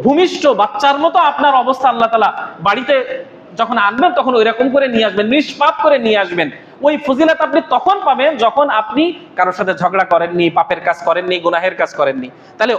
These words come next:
হজ্জের একটা বড় আমল হলো ধৈর্য, অর্থাৎ রাগ এসে যেতে পারে, কিন্তু কি করতে হবে?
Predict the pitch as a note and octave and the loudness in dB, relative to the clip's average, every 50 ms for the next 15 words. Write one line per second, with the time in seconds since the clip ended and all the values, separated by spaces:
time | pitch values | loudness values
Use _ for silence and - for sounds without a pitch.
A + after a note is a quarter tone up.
0 | - - F#3+ G#3 G3+ C4+ C4+ B3+ A3 G#3+ - A#3 G3 E3 F3 F#3 G#3+ A3+ G#3 G3 | -2 -2 -2 -2 0 0 -2 -2 -2 -2 -2 -4 0 2 2 2 2 2 0 0
1 | G#3 A#3 B3 A3+ B3+ B3+ A3+ D#3+ D#3 F#3+ G#3 G3 D#3+ - C#3+ A#2+ - - - - | 0 0 0 0 2 0 0 2 2 0 0 0 0 -2 -2 -2 -2 -12 -16 -16
2 | - - - G#3 A3 - D#4+ D#4 - F#3 G3+ G#3 B3 C4+ B3+ B3 A#3+ B3 B3+ - | -14 -6 -4 -4 0 0 -2 0 0 0 2 4 4 2 2 2 0 -2 0 0
3 | E4+ E4+ D#4 D#4+ - C#4 G#3+ G3 F#3 E3+ D#3+ - G#3+ G#3 G3+ D4 C4+ - A#3+ B3 | 0 0 0 0 -2 -2 0 0 -2 -2 0 -4 -4 -2 -2 -4 -4 -4 -2 -2
4 | B3 B3 - A#3 A3 D#3+ B2 | -2 -2 -2 -2 -2 -2 -4